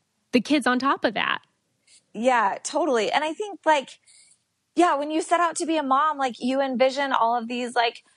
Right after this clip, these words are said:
Speaker 2: happy, sweet moments. And there still are those moments. But, like, anybody that has kids, I think, can acknowledge that sometimes motherhood is just a grind.
Speaker 1: Mm-hmm.
Speaker 2: And it sucks when it's like, "Ah, some of these days are a beatdown."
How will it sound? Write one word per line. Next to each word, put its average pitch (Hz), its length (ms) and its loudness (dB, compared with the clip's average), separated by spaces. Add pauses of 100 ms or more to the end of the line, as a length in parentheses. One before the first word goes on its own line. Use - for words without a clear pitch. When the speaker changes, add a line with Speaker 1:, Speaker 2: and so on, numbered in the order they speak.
(100)
Speaker 2:
happy, 247 420 2
sweet 294 320 -4
moments. 262 540 2
And 254 140 4
there 294 120 0
still 330 360 2
are 262 260 2
those 220 260 -2
moments. 196 480 -4
But, 202 160 2
like, 185 280 0 (500)
anybody 294 420 2
that 220 160 2
has 220 220 -2
kids, 240 340 -2
I 208 100 0
think, 196 240 -6
can 208 180 -2
acknowledge 196 560 2
that 208 180 0
sometimes 302 420 -2
motherhood 240 440 2
is 233 220 0
just - 480 -2
a 202 80 4
grind. 190 680 0 (300)
Speaker 1:
Mm-hmm. 220 360 2
Speaker 2:
And 254 320 2 (280)
it 240 160 2
sucks - 680 0
when 214 280 0
it's 202 180 -6
like, 196 220 2
"Ah, 254 280 2 (160)
some 220 300 -2
of 240 120 -6
these 269 220 -2
days 214 360 0
are 202 200 0
a 196 60 -2
beatdown." 202 680 -4